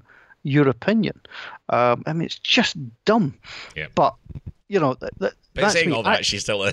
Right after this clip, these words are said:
Speaker 2: <laughs> she still does your head in. <laughs>
Speaker 1: Yeah, I, absolutely. I, I just, you know, there are some commentary teams that do that. I wasn't a big fan of Kevin Burkhardt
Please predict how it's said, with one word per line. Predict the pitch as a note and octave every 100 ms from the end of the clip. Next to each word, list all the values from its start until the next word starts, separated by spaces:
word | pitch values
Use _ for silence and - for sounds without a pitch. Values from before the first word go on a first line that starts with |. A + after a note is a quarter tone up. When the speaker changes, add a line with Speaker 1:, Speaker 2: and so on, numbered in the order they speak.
| -
Speaker 2:
<laughs> | C3 G#2+
she | - B2+
still | A#2 - -
does | G#2+ F2+
your | F2+
head | F2+ D#2
in. | D#2+ F#2+
<laughs> | - - G3+ - -
Speaker 1:
Yeah, | C4 - -
I, | G3+ B3+ -
absolutely. | A#3 - - A3+ C#4 A#3 E3 G#2+ -
I, | F3
I | F#3+ G#3 G#3+ - - -
just, | C#4 - - -
you | C#4
know, | C4+
there | G3+ B3+
are | C#4+
some | - B3
commentary | G#3+ A#3 A3 G3+ G3
teams | - G3+ F3 D#3 - - -
that | F3+
do | F3+ B3+
that. | G#3+
I | F3
wasn't | F#3 B3+ C4+ A#3
a |
big | A3 A#3 -
fan | - G#3+ E3+ C#3+ - - -
of | E3+ D#3+ -
Kevin | F3+ E3+ E3+
Burkhardt | C#3 F3+ - D3+ C#3+